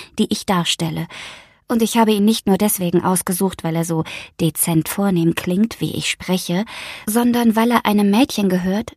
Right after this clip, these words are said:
deren Instagram-Identität geraubt wurde. Eine Story,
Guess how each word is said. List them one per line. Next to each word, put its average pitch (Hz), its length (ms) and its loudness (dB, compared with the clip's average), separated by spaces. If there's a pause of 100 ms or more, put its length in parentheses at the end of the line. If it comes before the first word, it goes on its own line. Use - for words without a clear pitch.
(120)
deren 190 260 2
Instagram-Identität 180 1500 0
geraubt 165 480 -2
wurde. 170 360 -4 (640)
Eine 240 200 0
Story, 277 480 0